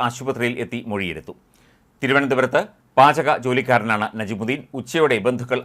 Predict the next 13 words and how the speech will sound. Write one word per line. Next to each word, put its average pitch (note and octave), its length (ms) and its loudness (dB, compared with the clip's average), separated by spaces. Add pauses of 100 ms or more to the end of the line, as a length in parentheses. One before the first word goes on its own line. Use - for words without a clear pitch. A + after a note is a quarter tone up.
ആശുപത്രിയിൽ A#2+ 560 -4
എത്തി A2+ 260 -2
ക്രമീകരണങ്ങൾ A#2+ 560 0 (120)
ഉറപ്പാക്കിയ A#2 440 0 (100)
ശേഷമാണ് G#2+ 440 -4 (100)
അദ്ദേഹം G#2+ 260 -4 (380)
ജോലിസ്ഥലത്തേക്ക് G2+ 800 -2
പോയത്. D2+ 260 -10 (600)
ഇതുപോലെ D#3+ 380 6 (300)
പലപ്പോഴും C#3+ 400 4 (100)
ട്രെയിനിൽ C#3 340 2 (720)
വാതിൽപ്പടിയിൽ C#3 640 4 (160)
ഇരുന്ന് C#3 280 2